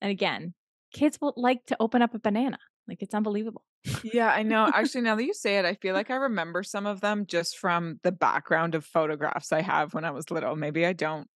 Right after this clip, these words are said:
Speaker 2: remember actually opening them. But the beauty of Christmas is that kind of,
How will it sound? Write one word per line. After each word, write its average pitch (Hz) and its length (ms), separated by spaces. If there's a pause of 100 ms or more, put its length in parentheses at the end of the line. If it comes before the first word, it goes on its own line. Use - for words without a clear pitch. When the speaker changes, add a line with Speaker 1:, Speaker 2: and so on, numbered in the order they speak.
(100)
Speaker 2:
remember 160 600
actually 151 400
opening 147 460
them. 131 260 (500)
But 247 280
the 240 180
beauty 254 380 (100)
of - 80
Christmas 254 480
is 196 120
that 202 180
kind 202 300
of, 196 100